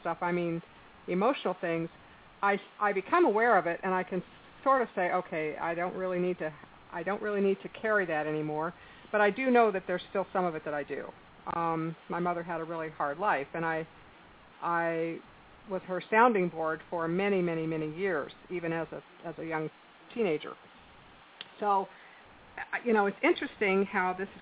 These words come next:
carried over from, at some t-, at some point,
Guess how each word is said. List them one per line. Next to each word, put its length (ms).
carried 280
over 480
from, 560
at 100
some 220
t-, 40
at 220
some 180
point, 340